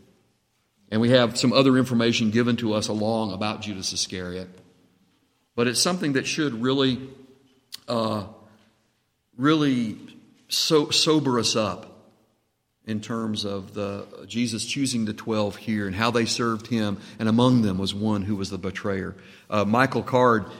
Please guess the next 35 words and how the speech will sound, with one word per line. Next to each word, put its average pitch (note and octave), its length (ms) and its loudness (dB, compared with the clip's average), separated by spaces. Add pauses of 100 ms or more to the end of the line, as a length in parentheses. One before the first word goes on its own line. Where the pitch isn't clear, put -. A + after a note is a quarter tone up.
(120)
ha-, A#2 60 -2
has G#2 280 0
a F#2+ 40 -2
song G#2 460 0
that G2 100 -4
often A2+ 580 0
I, G2 220 -4
I G2+ 40 -6
think A2 260 -4
about, G2 320 -2
and G2 140 -4
it, F#2+ 140 -6
it G#2 280 -6
really A#2+ 300 2
struck A#2 320 0
me G#2+ 80 -2
the G2+ 100 -2
way G#2 180 0
that G#2 160 -2
he, G#2+ 300 0 (300)
uh, G2 300 2
poetically, A#2 840 2
um, F#2 540 -6 (480)
con-, - 260 -6
uh, G2+ 460 -6
expressed A2+ 840 4
the G#2+ 80 2
betrayal G#2 640 0 (380)
of G2 260 0
Judas, G#2 560 2
of F#2+ 160 -6
Jesus, G2 420 -4
with G2+ 120 -4
a F#2 40 -6
kiss, - 500 -4